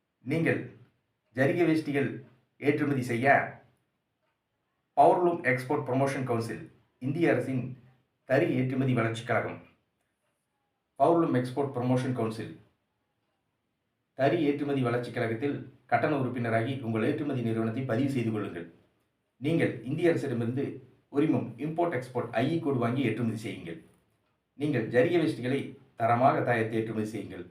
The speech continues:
ஆர்டர்கள் தொடர்ந்து கிடைக்கும். வாழ்த்துக்கள். ஏற்றுமதி பற்றிய கேள்விகளை பொதுமக்களிடமிருந்து வரவேற்கிறேன். உங்களுடைய கேள்வி, கடிதங்-, கேள்விகளை கடிதங்கள் மூலம் எனக்கு எழுதி அனுப்புங்கள். உங்களுடைய கடிதங்களை எனக்கு எழுதி அனுப்ப வேண்டிய முகவரி,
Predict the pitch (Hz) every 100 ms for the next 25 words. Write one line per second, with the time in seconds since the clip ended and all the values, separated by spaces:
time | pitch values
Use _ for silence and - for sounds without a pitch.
0 | - _ 101 113 113 107 - 107 127 131
1 | 90 - - - - 113 113 - 82 -
2 | _ _ _ _ _ _ _ _ _ 190
3 | 214 190 170 151 131 135 135 127 151 165
4 | 165 180 135 123 117 135 120 113 110 104
5 | 90 - - _ 127 131 120 110 151 165
6 | 147 143 170 165 131 151 165 131 139 -
7 | - - 127 151 175 139 117 143 139 123
8 | 117 113 110 107 104 98 - - - 120
9 | 120 110 113 147 170 151 139 120 113 131
10 | 151 135 131 127 120 110 110 110 110